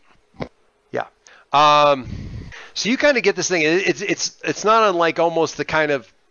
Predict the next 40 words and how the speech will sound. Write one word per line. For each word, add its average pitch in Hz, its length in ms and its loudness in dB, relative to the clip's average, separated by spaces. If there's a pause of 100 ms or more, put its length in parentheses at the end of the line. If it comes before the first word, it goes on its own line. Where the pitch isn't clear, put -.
(100)
position 151 460 -2
that 139 140 -4
you 131 160 -2
end 135 180 -2
up 135 200 0
in, 120 400 -4
like 120 280 -4
you 117 140 -6
see 131 320 -4
so 113 200 -2
often 117 320 -2
with, 110 180 -8
like, 110 180 -6
a 104 60 -8
Superman 117 640 -4
or 110 140 -4
a 95 60 -8
Super, 120 420 -6 (100)
Supergirl 113 560 -6
kind 113 200 -6
of 104 80 -10
thing, 113 200 -6
or, 107 140 -4 (240)
you 127 80 -6
know, 127 80 0
underneath 147 520 -2
the 135 100 -4
jet 120 320 0
trying 127 340 -2
to 113 60 -10
push - 320 -4
the 120 100 -6
nose 113 340 -2
up, 110 260 0 (440)
uh, 123 60 0
uh, 107 480 0
kind 139 260 -2
of 110 80 -4
a 107 60 -12
deal. 104 500 -2